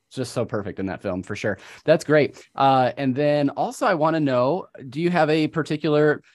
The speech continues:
this is a little bit of, like, uh, me wanting to prop my own self up here, but do you have a particular Beyond the Mouse episode that is one of your favorites?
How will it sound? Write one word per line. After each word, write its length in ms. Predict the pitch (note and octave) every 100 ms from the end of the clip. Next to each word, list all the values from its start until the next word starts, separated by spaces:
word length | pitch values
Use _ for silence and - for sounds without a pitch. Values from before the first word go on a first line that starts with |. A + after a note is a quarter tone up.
| _
this 180 | D#3 D#3+
is 120 | D#3
a 40 | D3
little 240 | D3 D3
bit 240 | B2 C#3
of, 140 | C3+ A2+
like, 400 | B2 A#2+ A#2 - _ _
uh, 240 | - A#2+ A2 -
me 460 | C#3+ C#3+ D3 D3 C#3
wanting 400 | - C3+ C3+ B2+
to 60 | A#2+
prop 220 | D3 C3
my 160 | B2+ A2+
own 140 | F#3+
self 280 | - A#2+ A2+
up 160 | G#2
here, 160 | B2 G#2
but 160 | C#3 C3+
do 100 | F3
you 80 |
have 80 | F3
a 60 | D#3
particular 440 | E3 F3 D#3 D#3+
Beyond 400 | C#3 C3+ C3+ D3
the 60 | C3
Mouse 300 | B2+ G#3 -
episode 560 | A2 G2+ - G2+ G2
that 280 | F#2+ G#2+ A#2 A#2
is 180 | A2
one 160 | G#2 G#2+
of 60 | G2
your 100 | F#2
favorites? 560 | G2 E2+ D#2+ - -